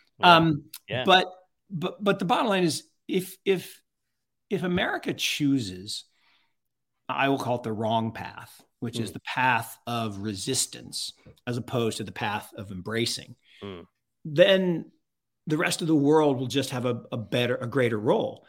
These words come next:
Speaker 2: And look, I don't wanna move right now. I mean,
Speaker 1: Right.
Speaker 2: I, I like living in North Carolina. I like, I like my life. But look, if,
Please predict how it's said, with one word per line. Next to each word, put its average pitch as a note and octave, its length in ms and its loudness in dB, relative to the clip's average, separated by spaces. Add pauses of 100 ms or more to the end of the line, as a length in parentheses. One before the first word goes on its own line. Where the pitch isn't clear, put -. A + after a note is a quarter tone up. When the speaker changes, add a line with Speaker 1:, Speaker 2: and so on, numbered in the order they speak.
(260)
Speaker 2:
And C#4 120 0
look, - 120 -6
I C#4 60 0
don't G4 120 -2
wanna D3 140 0
move A#2 720 -2 (520)
right A2 200 -8
now. F2+ 420 -12 (180)
I B2 40 -6
mean, A2+ 300 -2
Speaker 1:
Right. A#2+ 140 -6 (120)
Speaker 2:
I, A#2 40 -6
I - 40 -4
like A2 220 -6
living B2+ 180 -2
in B2 80 0
North B2 200 -2
Carolina. C3 500 0
I A#2+ 80 -10
like, G#2+ 320 -8 (120)
I A2+ 60 -10
like A2 300 -8
my A#2+ 100 -4
life. B2+ 360 -2 (920)
But - 180 2
look, - 380 -2
if, G3 260 2